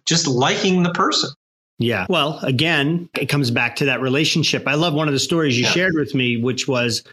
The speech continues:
Speaker 2: you know, you guys don't use external services very often. You've been able to build
Speaker 1: Mm-hmm.
Speaker 2: this engine, I'll call it, which is, helps feed you guys and, you know, keeps your self-sourcing your candidates.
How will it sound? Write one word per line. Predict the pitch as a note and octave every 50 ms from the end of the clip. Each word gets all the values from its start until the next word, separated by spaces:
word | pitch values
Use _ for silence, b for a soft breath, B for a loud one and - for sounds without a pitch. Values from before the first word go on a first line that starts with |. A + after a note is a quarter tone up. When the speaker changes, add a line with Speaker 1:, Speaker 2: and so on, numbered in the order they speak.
| B _ -
Speaker 2:
you | D3+ C#3+ C#3+
know, | C#3 C3+ B2
you | A#2+ B2+ C3 C#3+ C3 C#3 B2+
guys | C3+ C#3+ C3+ C3+ A#2+ A2+
don't | C#3+ D3 E3+ F3 F3+
use | D3 C#3 A#2+
external | C3+ B2 B2 - - C#3+ C3 B2+ A#2+ A2
services | - - C#3+ C3 B2+ B2 B2+ - - C3+ A#2 A2+
very | A2 B2 A#2+ A#2 A2+ A2+
often. | B2+ D3 D3 - - A#2+ A2 A2 A2 A2
You've | - B2+ A2+
been | A#2+ B2 B2
able | B2 A#2+ A#2+ A#2+ A2+
to | A#2 A2
build | G#2+ - B2+ B2 B2 A2+
Speaker 1:
Mm-hmm. | A2+ A#2+
Speaker 2:
this | G#2+ - - - -
engine, | D3+ D3 C#3+ B2+ A#2+ A#2+ A#2+ B2+ C3+ B2+ - - _ - -
I'll | B2+ A#2+ B2
call | A#2+ - C3 A2 G#2+ A2
it, | B2 B2 B2 D3
which | B2+ G#2 - C3+
is, | B2 A2 - - B B B B B
helps | - C#3+ C#3 C#3+ -
feed | - - D3 C#3 C3+ C3 A#2+
you | C3 B2+ B2+
guys | C3 B2 A#2+ A#2 A#2 A#2+ A#2 A#2
and, | A#2 A2 A2 A#2 A#2+
you | B2 A#2+ A#2+ C#3 C3+
know, | B2+ A#2 -
keeps | - C#3+ C#3 C3 - -
your | C3 B2 A#2+ A#2+ A#2 A#2+
self-sourcing | - - - C3+ A#2+ G#2 - - C3+ B2+ A#2+ - - C3+ B2
your | A#2 A2 G#2+
candidates. | - - C3+ C3 B2+ A#2+ G#2+ A2+ A#2 A2+ -